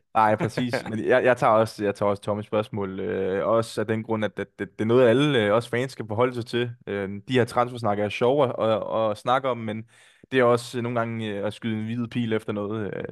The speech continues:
Speaker 1: det, det kan være hvem som helst, vi får ind. Men, men det her med, at vi skal forholde os til, til stadionnavn, det, det kan alle være med på.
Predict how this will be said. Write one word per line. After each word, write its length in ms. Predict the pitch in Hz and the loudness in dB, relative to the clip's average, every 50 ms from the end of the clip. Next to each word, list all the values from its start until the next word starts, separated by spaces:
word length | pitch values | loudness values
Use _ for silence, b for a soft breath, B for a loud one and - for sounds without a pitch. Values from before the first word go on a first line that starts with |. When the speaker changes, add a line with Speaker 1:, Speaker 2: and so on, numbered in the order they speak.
| - _ _ _ _ | -14 _ _ _ _
Speaker 1:
det, 200 | - 110 104 - | -2 -2 -2 0
det 100 | - 117 | 0 2
kan 100 | 110 117 | 2 4
være 100 | 107 101 | 4 4
hvem 160 | 101 117 127 123 | 4 4 2 0
som 120 | 117 113 | -2 -4
helst, 200 | 113 107 107 - | -4 -4 -4 -8
vi 80 | 110 104 | -10 -6
får 140 | - 107 | -2 -2
ind. 360 | 104 104 104 98 101 110 110 113 - | -2 -2 -4 -6 -10 -12 -14 -16 -12
Men, 200 | - 107 104 104 | -6 -4 -2 -2
men 160 | 107 110 107 | -2 -2 2
det 100 | 127 131 | 2 4
her 80 | 123 123 | 4 4
med, 140 | 117 117 117 | 4 2 2
at 160 | 110 113 117 | 2 0 -4
vi 40 | 113 | -12
skal 160 | - - 113 | -12 -12 -6
forholde 240 | - 110 117 120 113 | -2 0 0 2 0
os 100 | 110 117 | -2 -2
til, 320 | - - 107 104 101 98 | -6 -4 -4 -2 -2 -4
til 180 | - - - 104 | -6 -10 -12 -2
stadionnavn, 500 | - 123 123 120 117 107 104 104 101 98 | 0 0 0 2 0 0 0 -2 -4 -6
det, 200 | - - - _ | -10 -16 -8 _
det 100 | 107 104 | -4 0
kan 100 | 107 101 | 0 0
alle 240 | 101 107 110 107 98 | 2 2 0 0 -2
være 100 | 95 95 | -2 -4
med 140 | 101 101 | -4 -8
på. 260 | 107 - 107 104 92 | -6 -6 -6 -6 -6